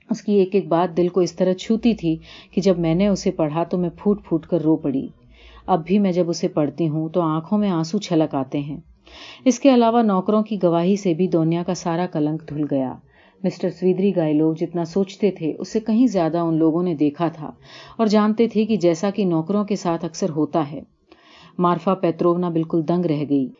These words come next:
اور جیسا کہ ہم سے انہوں نے خود کہا، ایک بار پھر ان کا دل بیٹھ گیا، لیکن انہیں دونیا کے نردوش ہونے کا پورا یقین آ گیا۔ اگلے ہی دن جو اتوار تھا، وہ سیدھے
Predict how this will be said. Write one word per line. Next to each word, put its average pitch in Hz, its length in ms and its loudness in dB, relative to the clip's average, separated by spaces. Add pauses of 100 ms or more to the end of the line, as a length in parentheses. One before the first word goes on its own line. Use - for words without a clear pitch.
(100)
اور 180 140 0
جیسا 175 320 2
کہ 208 160 -2
ہم 180 180 0
سے 208 140 0
انہوں 175 280 2
نے 185 120 0
خود - 260 -2
کہا، 147 240 -2 (460)
ایک 196 220 4
بار 170 240 2
پھر 180 140 0
ان 165 120 0
کا 165 180 -2
دل 156 160 2
بیٹھ 147 320 -2
گیا، - 240 -4 (520)
لیکن 185 320 2
انہیں 196 280 2
دونیا 180 420 2
کے 220 120 2
نردوش 180 460 2
ہونے 156 180 0
کا 185 140 -2
پورا 180 260 0
یقین 160 380 0
آ 139 160 -2
گیا۔ 135 220 -4 (640)
اگلے 226 260 6
ہی 240 140 6
دن 208 200 2
جو 202 120 2
اتوار 160 400 2
تھا، 175 180 -4
وہ 180 120 0
سیدھے 220 340 2